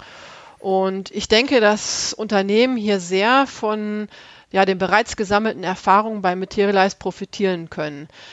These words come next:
Denn ich glaube, wir bieten den Unternehmen eine Möglichkeit,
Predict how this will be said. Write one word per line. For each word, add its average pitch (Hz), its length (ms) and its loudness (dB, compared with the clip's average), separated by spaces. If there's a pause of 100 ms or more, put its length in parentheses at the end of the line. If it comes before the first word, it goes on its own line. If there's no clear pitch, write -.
(260)
Denn 185 600 -2 (260)
ich - 260 -10
glaube, 220 320 4
wir 226 100 2
bieten 226 260 -4
den 214 140 -2
Unternehmen 214 460 0
eine 185 200 0
Möglichkeit, 240 840 -2